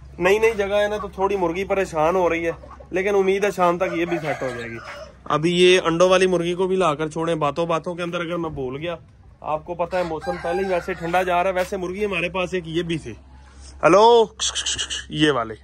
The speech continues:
माशाल्लाह, ये भी चॉइस थी, लेकिन अभी इसको नहीं छोड़ते, अभी वही ठीक है। दरवाज़ा खुला है, मैं मुर्गी लेकर आता हूँ, छोड़ता हूँ, फिर इंशाल्लाह ताला कोई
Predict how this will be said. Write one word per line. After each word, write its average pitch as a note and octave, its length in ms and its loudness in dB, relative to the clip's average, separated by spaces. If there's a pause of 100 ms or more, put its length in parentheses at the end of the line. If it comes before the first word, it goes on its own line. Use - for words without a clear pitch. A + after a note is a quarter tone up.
माशाल्लाह, A#2+ 480 -10 (680)
ये E3 120 0
भी F3+ 120 -6
चॉइस F#3 360 2
थी, G3+ 200 -4 (500)
लेकिन F#3+ 220 -6
अभी F#3+ 180 -2
इसको F#3 240 -8
नहीं G#3 120 -4
छोड़ते, F#3 340 -10
अभी F3+ 180 -12
वही E3+ 220 -4
ठीक B2 260 -16
है। A2+ 80 -16 (240)
दरवाज़ा C#3 380 -6
खुला E3 240 -2
है, F#3 60 2 (440)
मैं E3+ 100 0
मुर्गी D#3 300 0
लेकर F#3+ 300 -2
आता F3 220 -2
हूँ, F#3 100 -4
छोड़ता D3+ 360 -4
हूँ, F#3 160 -4
फिर F3 120 -8
इंशाल्लाह E3 420 -2
ताला E3+ 240 0
कोई E3 240 -8